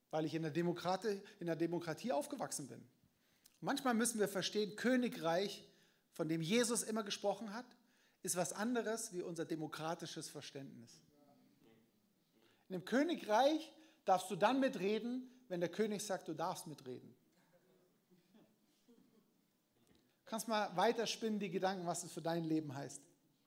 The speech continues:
Wisst ihr, und Gottesfurcht, wenn wir das erkennen, dann führt es zu Gehorsam.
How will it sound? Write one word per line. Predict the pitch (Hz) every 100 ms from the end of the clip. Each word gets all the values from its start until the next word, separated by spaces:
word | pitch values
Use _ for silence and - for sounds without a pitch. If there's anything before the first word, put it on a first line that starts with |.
| _ _ _ - - - -
Wisst | 185
ihr, | 214
und |
Gottesfurcht, | 190 233 240 - 233 208
wenn | 185
wir | 175
das | 226
erkennen, | 220 - 208 196 214 - - - -
dann | 156
führt | - 214 220
es | 190
zu | - 165
Gehorsam. | 156 175 180 143 123